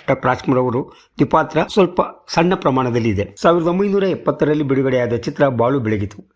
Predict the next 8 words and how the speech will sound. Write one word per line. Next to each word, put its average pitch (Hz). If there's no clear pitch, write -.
ಈ 185
ಚಿತ್ರದ 170
ನಿರ್ದೇಶಕರು 131
ಸಿದ್ದಲಿಂಗಯ್ಯ, 120
ನಿರ್ಮಾಪಕರು 139
ಕೆ 135
ಎಸ್ 131
ಪ್ರಸಾದ್, 123